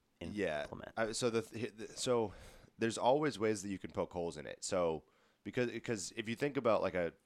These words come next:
Speaker 1: catastrophic scenario, if you look at making the conference championship requirement, there are certainly some times and some years when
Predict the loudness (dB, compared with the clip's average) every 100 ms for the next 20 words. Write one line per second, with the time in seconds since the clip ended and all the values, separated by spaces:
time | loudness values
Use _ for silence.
0 | -6 2 4 4 0 -2 -2 -6 -6 -2
1 | 0 0 -2 -6 -12 _ _ _ _ -8
2 | -4 -2 0 2 4 4 2 -2 _ _
3 | _ _ _ -4 -2 -2 -4 -2 -2 -2
4 | -2 0 0 -2 -8 -6 -2 -2 -2 -2
5 | 2 4 2 0 -4 -4 -6 -2 -2 -2
6 | 0 0 0 -4 -12 -16 -18 _ _ _
7 | -8 -2 0 0 -2 -2 -2 -4 -12 -14
8 | _ _ _ 0 4 6 4 -2